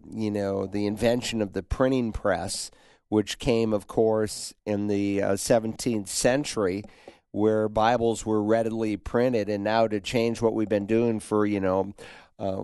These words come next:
over four hundred years would be, I think, very, very difficult. I think the main thing to remember is we've got the same Bible,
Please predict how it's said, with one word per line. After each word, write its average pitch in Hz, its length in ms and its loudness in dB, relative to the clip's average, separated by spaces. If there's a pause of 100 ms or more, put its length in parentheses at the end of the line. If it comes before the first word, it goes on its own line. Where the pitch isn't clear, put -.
(100)
over 117 320 4
four 113 380 0
hundred 107 320 -2
years 110 420 0
would 101 120 -6
be, 104 180 0
I 101 100 0
think, 101 240 -6
very, 104 240 0
very 101 220 0
difficult. 98 720 -2 (160)
I 110 80 -2
think 107 180 -2
the 107 100 2
main 117 380 0
thing 117 220 -2
to 104 80 0
remember 107 520 0
is - 260 -6
we've 104 240 0
got 113 320 2
the 110 100 -6
same 101 580 -2 (420)
Bible, 98 560 0